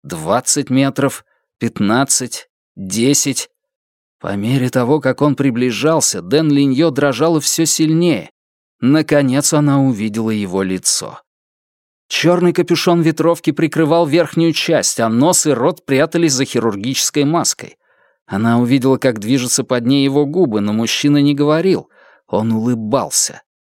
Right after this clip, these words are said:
Наконец-то она смогла пошевелиться.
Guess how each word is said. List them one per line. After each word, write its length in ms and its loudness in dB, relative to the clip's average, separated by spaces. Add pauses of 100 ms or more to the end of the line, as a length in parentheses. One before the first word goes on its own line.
(880)
Наконец-то 760 0
она 220 0
смогла 440 -2
пошевелиться. 920 -2